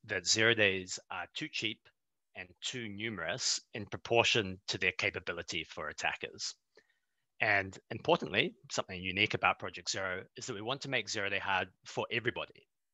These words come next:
not just for those who are using Google's products directly. So we decided to focus on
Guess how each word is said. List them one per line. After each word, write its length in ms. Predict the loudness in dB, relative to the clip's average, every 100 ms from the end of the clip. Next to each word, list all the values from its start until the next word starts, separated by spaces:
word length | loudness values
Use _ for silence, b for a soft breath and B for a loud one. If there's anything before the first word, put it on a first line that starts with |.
| _
not 200 | -2 -2 -2 _ 2
just 340 | 4 4 -2
for 60 | -2
those 320 | -2 0 -2
who 100 | -2
are 60 | -2
using 480 | 0 -2 -4 -8 -14 -6
Google's 440 | -4 -4 -6 -6
products 440 | -6 -2 -2 0 -2
directly. 520 | -2 -4 -2 -2 -2 _ B B B B
So 120 | 4
we 60 | 4
decided 460 | 6 10 10 10 6
to 240 | 4 4
focus 440 | 0 -2 -2 -2
on 320 | -2 -2 -6